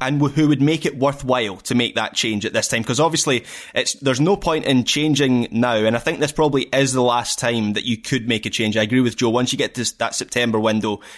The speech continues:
it's too late. You probably don't want to be changing anything fundamental at that time. So now is probably the time to,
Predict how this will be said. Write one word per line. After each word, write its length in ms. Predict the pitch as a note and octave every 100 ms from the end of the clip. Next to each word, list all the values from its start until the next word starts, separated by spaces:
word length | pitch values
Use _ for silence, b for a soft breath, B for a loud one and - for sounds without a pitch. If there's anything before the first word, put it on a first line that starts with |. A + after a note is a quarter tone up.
| B B
it's 160 | B2 -
too 200 | - C3
late. 300 | A2 G2 -
You 80 | A#2
probably 280 | C3 A#2+ A2+
don't 220 | B2+ B2
want 240 | A2+ A2 -
to 60 |
be 120 | G#2+
changing 360 | G#2+ A2 G#2+ G#2
anything 300 | G#2+ G2+ G#2
fundamental 540 | A2 A2 G2+ G2+ G#2+
at 60 | G2
that 180 | G2 -
time. 260 | A#2 G2+ G2 B B
So 160 | - C3+
now 340 | B2+ C#3+ E3+
is 140 | E3 -
probably 300 | C#3+ C3+ C3
the 80 | A#2
time 240 | B2+ B2
to, 200 | A2 A#2